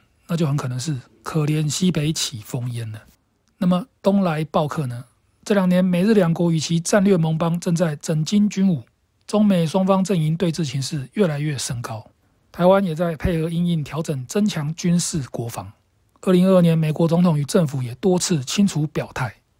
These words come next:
严斥武统妄想，没有模糊空间，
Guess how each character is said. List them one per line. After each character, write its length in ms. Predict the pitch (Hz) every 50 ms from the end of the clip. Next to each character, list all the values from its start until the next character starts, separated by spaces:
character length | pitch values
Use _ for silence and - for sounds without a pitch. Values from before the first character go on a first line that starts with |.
| _ _ _ _ _ _ _
严 140 | - 160 170
斥 300 | 180 - 226 202 170 170 -
武 120 | 165 175
统 240 | 214 - 170 147 131
妄 180 | 151 170 143 127
想， 200 | 120 - - - _ _ _ _ _ _ _ _
没 160 | - 160 185
有 100 | 185 156
模 140 | 143 143 139
糊 120 | 131 127
空 200 | 127 - 131 131
间， 240 | 127 - 123 117 120